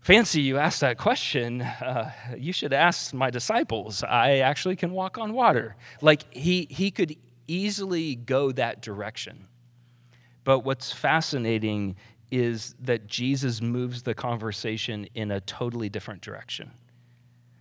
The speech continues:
And this is a great truth about Jesus that is true in the first century, and it's true today. It's, it's actually true right now. And th-, this is a huge point about Jesus, is that Jesus loves us enough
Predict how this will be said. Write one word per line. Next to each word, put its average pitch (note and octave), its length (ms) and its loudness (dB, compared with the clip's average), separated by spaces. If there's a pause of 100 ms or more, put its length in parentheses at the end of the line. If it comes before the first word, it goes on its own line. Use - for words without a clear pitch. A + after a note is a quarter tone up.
(160)
And C3 160 -2
this C#3+ 180 -4
is C3 120 -4
a A#2 100 -2
great B2 440 2
truth C#3+ 440 -2
about C3 260 0
Jesus C3+ 680 -4
that A#2+ 380 4
is A#2 360 -6 (400)
true E3+ 680 6 (340)
in C3+ 140 0
the B2 80 -2
first C#3+ 320 -4
century, D#3+ 640 -6
and C3 120 -2
it's A#2+ 220 -6
true D3 640 -4
today. A2+ 440 -6
It's, B2 280 -6
it's C3 140 -6
actually D#3 280 -2
true D3 240 0
right B2+ 300 6
now. A#2 400 0 (260)
And A#2 220 0
th-, B2+ 180 0
this C#3 180 -2
is B2+ 120 -4
a A#2 60 2
huge D3 460 -4
point C3 240 -8
about A#2 220 -2
Jesus, G#2+ 440 -8
is G#2+ 120 -10
that A2+ 160 -4
Jesus C#3 480 -2
loves A#2+ 380 -4
us B2 200 -6
enough A2 640 -4